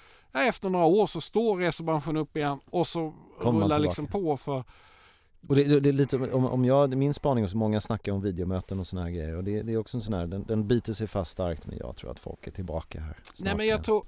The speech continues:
Speaker 2: Ja.
Speaker 1: en del av de här, eh, en del av de här mest meningslösa affärsresorna, eh, där liksom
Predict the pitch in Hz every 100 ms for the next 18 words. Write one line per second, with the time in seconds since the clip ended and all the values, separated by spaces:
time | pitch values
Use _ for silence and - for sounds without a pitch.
0 | - 202 190 196 160 226 269 285 247 240
1 | 196 185 165 143 151 139 143 135 - 147
2 | 147 139 139 _ _ - - 170 220 233
3 | 226 185 170 160 143 147 165 180 147 -
4 | 156 156 175 220 196 165 156 156 156 -
5 | 190 247 247 220 - 196 170 - 180 143
6 | 135 - 220 220 - 165 143 135 - -
7 | - _ _ 165 - 139 147 170 156 151
8 | 151 151 139 151